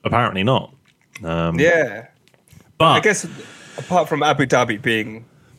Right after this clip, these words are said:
Speaker 2: the other side,
Speaker 1: Yes,
Speaker 2: all the
Speaker 1: well,
Speaker 2: races
Speaker 1: you know.
Speaker 2: are in the Americas, so it's a, it's
Speaker 1: True.
Speaker 2: a little bit, a little bit of a silver lining.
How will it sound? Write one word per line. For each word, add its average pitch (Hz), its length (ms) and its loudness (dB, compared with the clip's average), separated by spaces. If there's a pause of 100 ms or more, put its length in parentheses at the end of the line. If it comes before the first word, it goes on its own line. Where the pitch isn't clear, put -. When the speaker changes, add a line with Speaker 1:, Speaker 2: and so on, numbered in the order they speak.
(200)
Speaker 2:
the 113 100 0
other 107 140 0
side, 104 500 -6 (120)
Speaker 1:
Yes, 107 300 0
Speaker 2:
all 123 60 4
the 117 100 2
Speaker 1:
well, 107 120 2
Speaker 2:
races 110 280 -4
Speaker 1:
you - 120 -2
know. 110 40 -4
Speaker 2:
are 110 260 0
in 104 340 -14 (160)
the 117 100 -8
Americas, 107 580 -12
so - 160 -20
it's - 200 -16
a, 247 60 -12 (280)
it's - 360 -20
Speaker 1:
True. 87 340 4
Speaker 2:
a - 20 0
little 254 300 4
bit, 135 160 -4
a - 100 -10
little 180 200 -2
bit 120 80 2
of 113 60 0
a 110 60 -4
silver 113 280 -2
lining. 107 320 -10